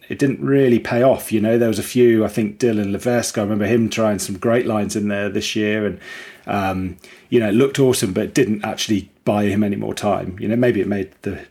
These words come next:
the ride down the track easier, I don't know, but the, um,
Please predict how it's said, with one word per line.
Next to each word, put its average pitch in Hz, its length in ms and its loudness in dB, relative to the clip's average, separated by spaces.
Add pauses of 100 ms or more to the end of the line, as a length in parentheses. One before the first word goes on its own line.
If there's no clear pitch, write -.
the 104 280 -6 (360)
ride 107 260 0
down 98 180 0
the 92 60 -8
track 107 260 -2
easier, 135 360 4
I 117 100 0
don't 104 200 -2
know, 113 220 0
but - 360 -4
the, 104 340 2
um, 98 380 -2